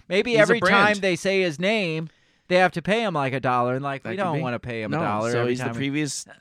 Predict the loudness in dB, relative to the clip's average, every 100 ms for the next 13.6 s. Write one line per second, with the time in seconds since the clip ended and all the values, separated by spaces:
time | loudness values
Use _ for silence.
0 | -10 -8 -8 -12 _ _ _ -4 -2 0
1 | -2 -2 -6 _ -10 -8 -8 -12 -12 -8
2 | -2 0 2 0 0 0 0 0 -2 -2
3 | -2 -4 -2 0 0 -4 -10 -4 0 0
4 | 2 4 4 4 6 8 8 4 2 2
5 | 2 -2 -4 -2 -4 -6 _ _ _ -20
6 | -6 4 4 4 -2 _ -6 -4 -4 -4
7 | -4 -4 -8 -16 _ _ -8 -8 2 4
8 | 4 2 0 -4 -2 -2 0 2 2 0
9 | _ _ _ _ -10 -2 -2 -2 -4 -6
10 | -4 -6 -8 -10 -10 -14 -8 -6 -6 _
11 | _ _ _ -4 -4 -4 -6 -2 -2 -4
12 | -8 -6 -6 -6 -6 -6 -6 -8 -8 -6
13 | -6 -6 -8 -6 -6